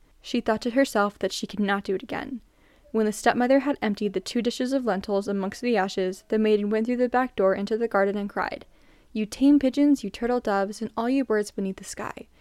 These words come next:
come and help me to pick the goods into the pot, the bad into the crop." The two white pigeons came into the kitchen window, and afterwards the turtle doves, and at the length of all the birds beneath the sky, came whirring and crowding in, and alighted amongst the ashes.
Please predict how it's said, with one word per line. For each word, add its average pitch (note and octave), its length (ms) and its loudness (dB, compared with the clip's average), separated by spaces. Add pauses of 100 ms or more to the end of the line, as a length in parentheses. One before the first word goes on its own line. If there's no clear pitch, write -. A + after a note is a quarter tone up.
(360)
come C#4 240 6
and C#4+ 100 8
help C4 180 2
me A3 120 2
to G3 80 -4
pick - 220 -8
the G#3+ 100 -2
goods A#3+ 240 2
into C4 180 0
the C4+ 100 -6
pot, G3 420 -4
the G#3+ 80 -2
bad G3 240 0
into G3 160 -4
the F#3+ 100 -2
crop." - 340 -12 (580)
The A3 100 -4
two C#4 260 2
white C#4+ 200 6
pigeons G#3+ 420 -2
came A3 260 0
into A#3 180 -2
the B3 120 -4
kitchen A3+ 360 -2
window, F#3 380 -4
and G3 120 -12
afterwards G3 440 -2
the G#3+ 100 -6
turtle G#3 280 -4
doves, - 400 -10 (460)
and G#3 180 0
at G3 140 -6
the G#3 120 0
length A#3+ 320 -2 (140)
of A3+ 180 -2
all A3+ 160 0
the B3 100 2
birds G3+ 300 -2
beneath F#3+ 300 -6
the G3+ 80 -6
sky, - 440 -10 (540)
came G#3 240 0
whirring B3 420 4
and C4+ 140 6
crowding A3 380 0
in, F#3 320 -6 (220)
and G#3+ 180 0
alighted A3+ 420 -2
amongst G#3 440 -2
the G3 120 2
ashes. - 540 -8